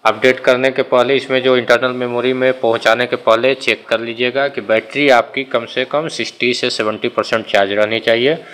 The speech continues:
अगर उससे कम charge रहेगा, तो ये ओके करने के पहले charger ज़रूर connect कर लीजिएगा, नहीं तो बीच में आपका अगर ये process में कोई disturbance हुआ, तो फिर आपका phone किसी काम का नहीं रहेगा,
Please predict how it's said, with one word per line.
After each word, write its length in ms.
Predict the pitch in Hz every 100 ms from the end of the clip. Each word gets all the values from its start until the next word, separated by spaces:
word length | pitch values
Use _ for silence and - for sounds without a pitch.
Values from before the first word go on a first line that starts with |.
| - _ -
अगर 220 | 107 120
उससे 300 | 123 - 151 151
कम 180 | 127 131
charge 340 | 127 117 110 113
रहेगा, 420 | 113 120 147 190
तो 580 | 190 117 120 151 170 - _ _ _ _ _
ये 380 | 113 127 139 147
ओके 300 | 113 110 139 135
करने 340 | 123 113 123
के 100 | 123
पहले 440 | 117 110 107 151 190 185 _ _ -
charger 420 | 117 107 107 135
ज़रूर 320 | 120 104 104 -
connect 280 | 101 95 -
कर 140 | 101
लीजिएगा, 440 | 95 95 95 98 - - - - -
नहीं 140 | 113
तो 160 | 120 135
बीच 340 | 110 123 131 131
में 180 | 131 135
आपका 400 | 123 120 - 127
अगर 260 | 120 127
ये 380 | 123 123 127 123 - -
process 440 | 113 - 131 -
में 120 | 120
कोई 200 | - 123
disturbance 640 | 120 113 - 110 110 110 -
हुआ, 180 | 131 165 - - - _
तो 120 | 117
फिर 240 | - 127 117
आपका 400 | 110 - - 123
phone 340 | - 127 156
किसी 300 | 160 110 139
काम 280 | 131 104 107
का 180 | - 143
नहीं 220 | 147 101
रहेगा, 420 | 98 95 95 98